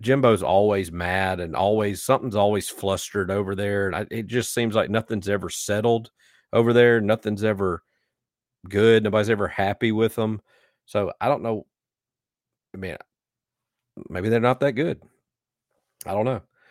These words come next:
So let's just go ahead and throw a win in there. So let's see. One, two, three, four, five, six and one, seven and one, eight and one, nine. Auburn's nine and one.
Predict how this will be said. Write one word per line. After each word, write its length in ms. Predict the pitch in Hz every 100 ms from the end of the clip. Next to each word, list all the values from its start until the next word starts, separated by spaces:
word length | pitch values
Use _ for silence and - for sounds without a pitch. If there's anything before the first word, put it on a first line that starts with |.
| _ _
So 180 | - 131
let's 160 | 143 147
just 160 | 170
go 80 | 156
ahead 140 | 151 156
and 120 | 143
throw 180 | 160 160
a 60 |
win 180 | 170 190
in 120 | 95
there. 240 | 76 73 _
So 180 | - 101
let's 200 | 101 95
see. 160 | 98 85
One, 220 | 117 160
two, 160 | 147
three, 160 | 131 123
four, 220 | - 104
five, 720 | - - 120 107 73 69 90 87
six 400 | - 117 - 113
and 160 | 98
one, 240 | 92 90 90
seven 300 | 127 117 101
and 80 |
one, 120 | 90 -
eight 160 | 107
and 60 | 87
one, 140 | 92
nine. 180 | 92 104 -
Auburn's 340 | 175 143 92
nine 240 | 95 101
and 140 | 98 95
one. 220 | 85